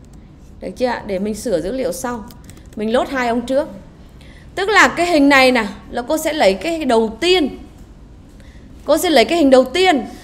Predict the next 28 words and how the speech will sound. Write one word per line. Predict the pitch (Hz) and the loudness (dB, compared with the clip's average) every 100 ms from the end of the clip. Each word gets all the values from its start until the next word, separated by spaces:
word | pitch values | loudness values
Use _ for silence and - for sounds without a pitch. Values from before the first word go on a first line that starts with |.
| - | -18
Vậy | 220 269 247 240 | 0 4 4 4
ở | 233 | 2
đây | 214 285 311 | 4 4 4
các | 370 | 0
bạn | 294 214 | 0 0
sẽ | 277 | 2
thấy | 254 214 | 2 2
nhá, | 277 320 | 2 2
đầu | 294 262 | 4 4
tiên | 294 285 | 4 2
nè, | 202 185 - | 0 -4 -4
tôi | 277 | -4
sẽ | 285 | -2
có | - 196 190 | -2 0 2
là | 254 262 196 165 - - - - - - - - - - - - - | 2 0 0 -4 -16 -20 -20 -20 -20 -20 -20 -20 -20 -20 -20 -8 0
array | 285 320 | 4 4
sản | 330 214 | 2 0
phẩm | - 185 | 0 -2
Y | - 320 311 214 - - - | 2 2 2 0 -8 -20 -12
là | 208 226 | 0 2
nó | 214 196 | 2 0
sẽ | 269 | 2
lấy | 226 196 | 4 4
cả | 247 214 | 4 2
một | 185 226 | 2 0
cái | 262 | 2
dòng | 220 190 | 2 2
này. | 190 160 | 0 -4